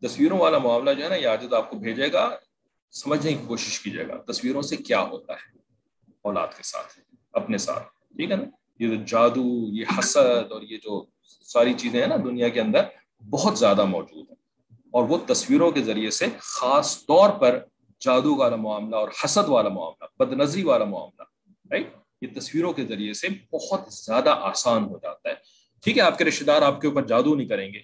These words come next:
اچھے رشتہ دار ہیں تو ہم تو ایسے بہت سارے رشتہ داروں کو جانتے ہیں جو کہ جادو بھی کرتے ہیں، لیکن آپ کے اچھے ہوں گے وہ جادو نہیں کریں گے، لیکن حسد تو ہو جاتا ہے نا، right؟ ان کے پاس اولاد نہیں ہے، آپ کے پاس اولاد ہے، ان کے پاس کوئی چیز نہیں ہے، آپ کے پاس وہ چیز ہے،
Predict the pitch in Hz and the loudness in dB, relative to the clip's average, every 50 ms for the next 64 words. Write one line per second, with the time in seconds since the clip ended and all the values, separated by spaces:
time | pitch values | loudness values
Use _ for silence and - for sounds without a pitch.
0 | _ _ _ 131 127 - - - 139 127 - 127 117 110 110 110 107 107 104 113 | _ _ _ -6 -6 -2 0 0 0 0 0 0 2 4 4 4 2 0 -2 -6
1 | 123 120 131 123 123 123 120 110 113 117 113 - 123 120 120 110 - 110 107 107 | -2 2 4 4 4 4 0 -2 -2 -2 2 2 2 2 0 -4 -4 -4 -2 -2
2 | 113 113 113 101 101 104 104 - 113 110 104 98 98 90 87 85 - 98 104 117 | -2 -4 -6 -4 -4 -4 -4 -6 -8 -10 -8 -10 -6 -6 -6 -4 -2 -2 -2 2
3 | 113 98 92 - - - - _ _ _ _ _ _ _ 135 151 190 175 156 147 | 2 0 -2 -2 -6 -12 -12 _ _ _ _ _ _ _ 2 4 6 6 6 6
4 | 151 147 165 151 - - - 160 147 131 131 135 135 131 131 120 113 110 104 104 | 6 6 4 2 4 4 6 6 6 6 6 4 4 2 2 4 4 2 2 2
5 | 117 120 113 98 104 98 95 92 92 92 - _ _ _ _ _ _ _ _ _ | 0 -2 -2 -2 -2 -2 -2 -4 -6 -12 -16 _ _ _ _ _ _ _ _ _
6 | _ - 151 143 240 262 403 - - - - _ _ _ _ _ - - - - | _ 0 2 6 6 4 4 2 -4 -14 -20 _ _ _ _ _ -16 -8 -6 -4
7 | - - 233 233 - - 202 196 - - 170 147 101 - - 85 92 113 104 - | 0 0 0 2 4 4 4 6 6 6 6 4 2 2 -2 -4 -6 -6 -8 -10
8 | - _ _ _ _ _ _ _ _ _ _ _ _ _ - 214 185 185 - - | -12 _ _ _ _ _ _ _ _ _ _ _ _ _ -2 0 0 0 -2 -8
9 | - _ _ _ _ _ _ _ _ _ - 143 143 - 185 185 170 170 170 165 | -16 _ _ _ _ _ _ _ _ _ -4 -4 0 2 2 4 6 6 6 6
10 | 160 143 139 143 147 143 147 139 147 147 139 131 131 131 - 147 131 135 127 123 | 6 6 8 8 6 6 4 2 0 2 2 2 2 0 0 0 2 2 2 2
11 | 131 113 104 101 104 107 101 104 104 - _ _ _ _ _ _ _ _ _ _ | 0 -2 -2 0 -2 -2 -2 -4 -10 -12 _ _ _ _ _ _ _ _ _ _
12 | _ _ - 170 185 - 180 - 170 170 165 - 175 165 143 143 156 156 147 147 | _ _ -6 -4 -2 -2 2 4 4 4 4 2 0 0 0 0 -2 -2 -2 -2
13 | 156 156 151 139 131 123 - - 147 131 143 139 113 131 113 104 117 113 110 104 | -2 0 0 2 0 0 -2 -4 2 4 4 4 4 0 -6 -6 -6 -6 -6 -6
14 | 110 107 | -6 -8